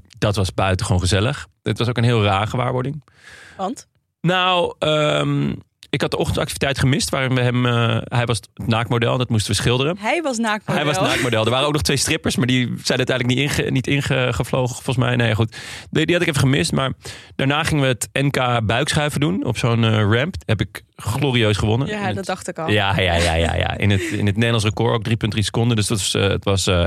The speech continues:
Speaker 1: echt, nou ja, ge-, so far, so good. Maar toen zag ik dus op het programma staan dat we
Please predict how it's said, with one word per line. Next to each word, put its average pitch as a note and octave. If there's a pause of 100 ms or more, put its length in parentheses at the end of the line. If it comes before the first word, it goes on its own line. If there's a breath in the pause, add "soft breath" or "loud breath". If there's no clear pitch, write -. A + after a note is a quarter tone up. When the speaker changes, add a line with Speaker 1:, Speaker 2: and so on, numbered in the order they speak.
Speaker 1:
echt, E2+ (600 loud breath)
nou D#2
ja, D2 (180)
ge-, F2+ (220)
so A2
far, G2
so G#2+
good. A2
Maar A#2+
toen B2+
zag C3
ik C3
dus B2+
op B2
het -
programma A#2
staan G#2+
dat G#2
we G2